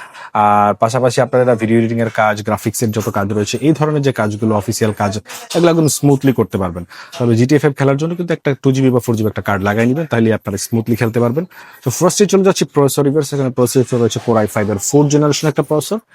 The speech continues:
যেটা মোটামুটি একটা জাতীয় প্রসেসর, বাজেট প্রসেসর। এটা দিয়ে মোটামুটি সব ধরনের কাজই করা যায়। আহ, যারা আসলে বিগিনার লেভেলে আছেন, তাদের সব ধরনের কাজই আপনারা দিয়ে করতে পারবেন। মোটামুটি এটার বাজার মূল্যটা থাকে কিন্তু বাইশশো থেকে তেইশশো টাকার ভিতরে।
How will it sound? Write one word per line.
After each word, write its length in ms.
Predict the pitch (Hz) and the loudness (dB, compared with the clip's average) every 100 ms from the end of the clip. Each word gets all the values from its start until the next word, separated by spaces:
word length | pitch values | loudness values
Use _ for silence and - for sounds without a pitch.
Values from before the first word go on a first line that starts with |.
| _ _ - | _ _ -4
যেটা 140 | 120 | 0
মোটামুটি 320 | 123 127 123 | 0 2 0
একটা 140 | 120 104 | 0 -2
জাতীয় 360 | 104 110 135 | -2 0 0
প্রসেসর, 320 | 139 139 - | 2 -2 -2
বাজেট 340 | 120 104 117 131 | -2 0 0 -2
প্রসেসর। 320 | 143 135 143 147 | -4 -4 -2 -2
এটা 100 | 123 | 0
দিয়ে 140 | 127 120 | 0 -2
মোটামুটি 240 | 120 120 - | -2 -4 -2
সব 260 | - 117 | -2 -2
ধরনের 240 | 127 131 131 | -2 -2 0
কাজই 240 | 123 143 | 0 0
করা 240 | 143 143 127 | 2 2 2
যায়। 120 | 160 - _ _ - - | 0 -4 _ _ -20 -8
আহ, 420 | 107 107 107 107 101 | -2 0 2 0 0
যারা 140 | 107 107 | 2 2
আসলে 160 | 113 | 0
বিগিনার 300 | 104 113 117 | 0 2 2
লেভেলে 260 | 117 113 113 | 2 2 2
আছেন, 200 | 107 139 | -2 -4
তাদের 180 | 110 104 | -4 -4
সব 160 | - 98 104 | -4 -6 -6
ধরনের 200 | 101 98 | -6 -6
কাজই 200 | 98 98 | -4 -4
আপনারা 240 | 92 95 90 | -4 -6 -6
দিয়ে 140 | 90 | -4
করতে 260 | - 139 160 | -2 -2 0
পারবেন। 260 | 151 170 220 151 | -2 -2 -6 -4
মোটামুটি 280 | 127 120 117 | 0 0 0
এটার 160 | 117 | 0
বাজার 280 | 110 107 113 113 | 0 2 0 0
মূল্যটা 280 | 113 107 107 | -4 -4 -6
থাকে 180 | 107 113 | -8 -4
কিন্তু 140 | 107 | -2
বাইশশো 240 | 104 - 104 | -2 -2 -4
থেকে 120 | 104 | -4
তেইশশো 240 | 113 - | -4 -2
টাকার 180 | 113 113 | 0 0
ভিতরে। 300 | 110 110 | -2 -4